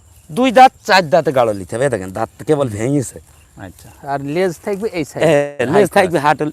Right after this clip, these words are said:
Speaker 1: হাটল নিচে।
Speaker 2: আর ব-, ওজনটা কত বললেন?
Speaker 1: ওজন এটা আপনার তিরিশ কেজি, একটু কম হবে।
Speaker 2: হুম, আচ্ছা, আচ্ছা।
Speaker 1: ঠিক আছে?
Speaker 2: একই দাম এগুলো?
Speaker 1: হ্যাঁ, এই
Speaker 2: সব
Speaker 1: যে
Speaker 2: একই?
Speaker 1: সব একই দাম এগুলা।
Speaker 2: কত এগুলো?
Speaker 1: এই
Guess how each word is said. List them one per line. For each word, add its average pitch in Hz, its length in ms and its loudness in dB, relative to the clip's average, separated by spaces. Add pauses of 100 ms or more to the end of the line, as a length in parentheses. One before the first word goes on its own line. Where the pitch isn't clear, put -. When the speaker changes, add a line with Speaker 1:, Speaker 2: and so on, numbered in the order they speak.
Speaker 1:
হাটল 131 300 -2
নিচে। 110 260 -6
Speaker 2:
আর 127 220 0
ব-, 139 320 -12
ওজনটা 190 340 -2
কত 196 160 -6
বললেন? 214 380 -8
Speaker 1:
ওজন 196 320 2
এটা 202 200 4
আপনার 220 260 2
তিরিশ 233 200 -4
কেজি, 180 180 -2
একটু 196 140 -2
কম 139 240 -4
হবে। 85 220 -10 (140)
Speaker 2:
হুম, 104 320 -18 (320)
আচ্ছা, 101 260 -16
আচ্ছা। 95 220 -20 (480)
Speaker 1:
ঠিক - 160 -20
আছে? 95 200 -16 (640)
Speaker 2:
একই 175 200 -6
দাম 170 240 -4
এগুলো? 139 200 -4
Speaker 1:
হ্যাঁ, 143 220 4
এই 165 100 4
Speaker 2:
সব 135 60 -4
Speaker 1:
যে 139 60 -4
Speaker 2:
একই? 117 80 -6
Speaker 1:
সব 165 140 0 (140)
একই 147 300 -6
দাম 95 160 -12 (300)
এগুলা। 90 280 -12 (140)
Speaker 2:
কত - 200 -2
এগুলো? 117 320 -8 (260)
Speaker 1:
এই 175 100 0